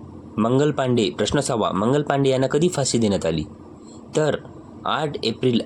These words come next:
अठराशे सत्तावन्न रोजी मंगल पांडे यांना फाशी देण्यात आली. प्रश्न सातवा, पानिपतचे तिसरे युद्ध कोणत्या वर्षी झाले? तर इसवी सन सतराशे एकसष्टमध्ये पानिपतचे तिसरे युद्ध झाले.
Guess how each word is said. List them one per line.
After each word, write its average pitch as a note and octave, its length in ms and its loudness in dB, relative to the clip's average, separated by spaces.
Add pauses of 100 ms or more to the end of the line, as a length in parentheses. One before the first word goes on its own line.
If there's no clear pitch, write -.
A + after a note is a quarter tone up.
अठराशे A#2 420 0
सत्तावन्न A2 480 0
रोजी G#2 240 4
मंगल G2+ 260 2
पांडे G2 300 0
यांना G2 200 0
फाशी F#2 340 -2
देण्यात E2 320 0
आली. D#2 180 0 (640)
प्रश्न A2+ 240 0
सातवा, G2 420 0 (800)
पानिपतचे C3 540 0 (100)
तिसरे B2+ 260 2
युद्ध C3 280 2 (560)
कोणत्या C3+ 320 2
वर्षी A#2+ 300 2
झाले? E2 260 2 (760)
तर B2+ 200 2 (460)
इसवी C3+ 220 0
सन D3 100 4
सतराशे B2+ 500 0
एकसष्टमध्ये A#2+ 680 2
पानिपतचे G#2+ 600 0
तिसरे F#2+ 260 0
युद्ध E2 160 -2
झाले. D#2 200 0